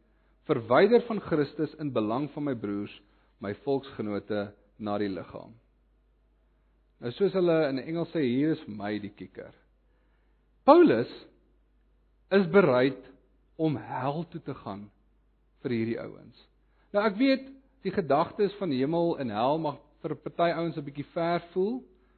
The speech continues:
wat nou nog nie met die dood gekonfronteer was nie, maar die oomblik wanneer jy met die dood gekonfronteer word, wanneer iemand naby jou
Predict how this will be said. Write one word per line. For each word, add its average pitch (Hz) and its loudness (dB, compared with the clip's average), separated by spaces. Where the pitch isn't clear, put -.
wat 139 -2
nou 139 -4
nog 147 -4
nie 208 -4
met 190 -2
die 131 -4
dood 127 -2
gekonfronteer 135 -4
was 95 -6
nie, 123 -8
maar 127 0
die 160 -4
oomblik 302 4
wanneer 226 2
jy 180 4
met 220 0
die 147 -2
dood 160 4
gekonfronteer 185 -4
word, 113 -4
wanneer 127 -4
iemand 156 -6
naby 139 -4
jou 123 0